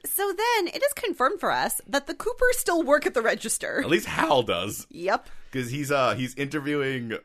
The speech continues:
Speaker 1: Hermione.
Speaker 2: Hermione Lodge, and he's a real <laughs> bad reporter. 'Cause at one point he turns to Veronica and is like, "And Veronica, does this mean you'll be running for student body president?"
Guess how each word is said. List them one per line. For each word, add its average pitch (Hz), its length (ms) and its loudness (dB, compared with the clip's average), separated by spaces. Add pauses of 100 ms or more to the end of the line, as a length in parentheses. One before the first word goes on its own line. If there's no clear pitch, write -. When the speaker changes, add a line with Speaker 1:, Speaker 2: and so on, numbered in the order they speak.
Speaker 1:
Hermione. 220 520 0
Speaker 2:
Hermione 131 520 2
Lodge, 113 600 2 (340)
and 143 140 2
he's 185 420 -4 (580)
a 131 140 4
real 147 360 4
<laughs> - 20 -2
bad - 440 4
reporter. 135 680 4 (200)
'Cause 151 100 -2
at 156 60 0
one 175 140 0
point 185 160 0
he 147 80 -6
turns 131 380 -2
to 135 60 -2
Veronica 113 360 0
and 98 80 -6
is - 0 -
like, 98 160 -8
"And 131 180 0
Veronica, 127 640 4 (260)
does 147 180 8
this 143 200 2
mean 143 180 -2
you'll 135 120 0
be 131 140 0
running 127 340 2
for 117 160 0
student 123 340 -2
body 117 280 2
president?" 139 680 0